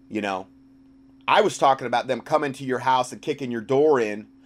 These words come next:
but no, see, they gotta do it the coward's way. They've got, they've gotta make sure you're evacuated and you're, and you're in the threat of being burned out of your house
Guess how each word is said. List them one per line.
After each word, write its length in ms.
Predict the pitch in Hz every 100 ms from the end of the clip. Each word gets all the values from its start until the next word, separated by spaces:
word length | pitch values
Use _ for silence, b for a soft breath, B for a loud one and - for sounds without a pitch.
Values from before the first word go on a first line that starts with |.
| B B
but 160 | 165 165
no, 140 | 180
see, 180 | 156 185
they 160 | 175
gotta 200 | 220 190
do 120 | 151 143
it 60 |
the 80 | 113
coward's 560 | - 170 175 170 143 113
way. 180 | 104
They've 240 | 98 135 160
got, 260 | 170 147
they've 140 | 147 160
gotta 200 | 170 151
make 180 | 139 127
sure 180 | -
you're 240 | 127 131 135
evacuated 880 | 98 127 147 - 131 113 104 104 -
and 160 | 113 113
you're, 160 | 110 -
and 200 | 113 113
you're 120 | 110
in 60 | 107
the 60 |
threat 240 | 101 143 135
of 80 |
being 160 | 113 107
burned 320 | 92 131 131
out 140 | 123 117
of 40 |
your 140 | 101
house 420 | 101 143 135 110